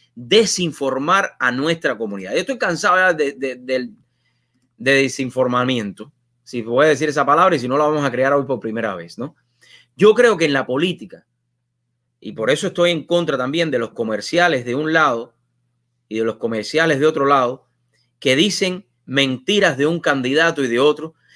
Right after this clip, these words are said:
que le dicen ladrón, que le dicen horrores a un candidato de un lado o de otro. Estoy en contra de eso, porque eso lo que hace es confundir más a la comunidad. Eso lo que hace es confundir más a los que van a votar. Y creo que debería haber una comisión que regule este tipo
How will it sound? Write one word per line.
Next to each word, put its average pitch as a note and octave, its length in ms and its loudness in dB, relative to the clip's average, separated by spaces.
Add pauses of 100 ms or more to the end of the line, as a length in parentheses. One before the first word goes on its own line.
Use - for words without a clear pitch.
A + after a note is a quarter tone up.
(120)
que D#3+ 100 0
le D#3 120 4
dicen F#3+ 380 0
ladrón, C#3+ 640 0 (640)
que D3+ 140 0
le D3+ 100 4
dicen A3 460 0
horrores E3+ 500 4
a C#3 60 2
un D#3 140 -2
candidato D3 760 0
de D#3+ 80 4
un B3 160 2
lado B3+ 220 4
o G3+ 40 4
de F#3+ 80 0
otro. A3 260 2
Estoy F3+ 180 -2
en G3 100 -6
contra G3 320 0
de A3 100 2
eso, B2+ 240 -4
porque B2+ 160 -4
eso F3+ 140 -2
lo F3 60 2
que F3+ 80 0
hace F#3 100 -4
es G#3 80 -8
confundir D#3 480 -2
más F3 160 0
a F3+ 80 2
la D3 100 -2
comunidad. C3+ 520 -4 (920)
Eso C#3 200 -2
lo E3+ 100 4
que E3 80 2
hace F3 160 -2
es - 60 -10
confundir F3 500 -4
más F3+ 200 0
a A3 40 -2
los F#3 140 -4
que D3 100 -2
van C#3 220 0
a - 20 2
votar. C#3 480 -2 (540)
Y C#3+ 100 -2
creo G3+ 240 4
que G3 60 4
debería D#3+ 340 4
haber G3 140 2
una F#3+ 180 2
comisión F3 580 -2
que C#3+ 120 0
regule D3+ 500 0
este D3 200 -4
tipo D3 400 -6